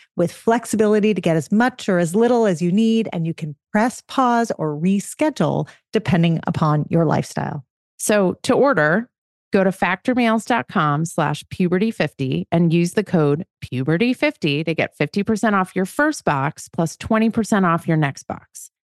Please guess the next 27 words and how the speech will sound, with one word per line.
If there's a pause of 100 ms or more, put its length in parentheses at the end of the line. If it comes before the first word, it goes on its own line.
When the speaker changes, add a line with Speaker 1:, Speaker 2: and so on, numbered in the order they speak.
(120)
Speaker 2:
That
code
is
puberty
fifty
at
factor
meals
dot
com
slash
puberty
fifty
to
get (120)
fifty
percent
off
your
first
box,
twenty
percent
off
your
next
box.